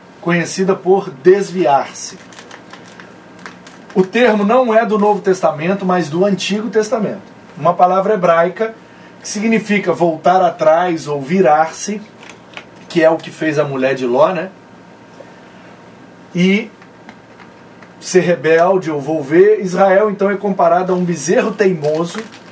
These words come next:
que volta pra trás, se recusa a ser conduzido e torna-se insubmisso ao jugo, né, de botar. Então Israel afastou-se do Senhor, obstinadamente recusou a tomar.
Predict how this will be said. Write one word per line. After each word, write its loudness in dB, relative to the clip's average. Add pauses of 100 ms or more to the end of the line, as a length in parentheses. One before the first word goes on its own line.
(240)
que -8
volta 2
pra 0
trás, 0
se -10
recusa 0
a -2
ser -2
conduzido -4 (400)
e -4
torna-se -2
insubmisso -2
ao 2
jugo, -2
né, 0
de -8
botar. -4 (1080)
Então 2
Israel 4
afastou-se 0
do -8
Senhor, 0
obstinadamente -2
recusou -6
a 0
tomar. -2